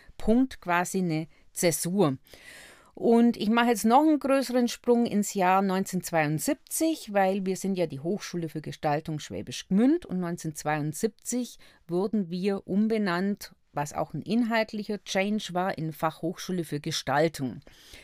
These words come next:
Und wir hatten damals einen sehr, sehr, äh, klugen Gründungsrektor neunzehnhundertzweiundsiebzig, nämlich der Professor Karl Dittert.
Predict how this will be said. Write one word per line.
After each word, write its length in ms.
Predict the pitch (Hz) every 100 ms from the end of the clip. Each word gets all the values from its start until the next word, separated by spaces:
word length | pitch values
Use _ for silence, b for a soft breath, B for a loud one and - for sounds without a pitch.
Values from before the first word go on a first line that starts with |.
| B
Und 80 | -
wir 140 | 214 202
hatten 320 | 240 277 254
damals 420 | 196 233 233 214
einen 160 | 208 196
sehr, 380 | - 190 233
sehr, 640 | 247 - 214 214 214 220 214
äh, 180 | 180 190
klugen 800 | - - 226 262 226 208 202 196
Gründungsrektor 1120 | - 240 294 220 180 175 - 151 165 _ 175 185
neunzehnhundertzweiundsiebzig, 1200 | 165 165 165 - 160 151 156 202 - 233 226
nämlich 360 | 185 175 175 165
der 120 | 165
Professor 420 | 160 156 160 165
Karl 340 | 160 - 135 139
Dittert. 520 | 220 240 180 240 -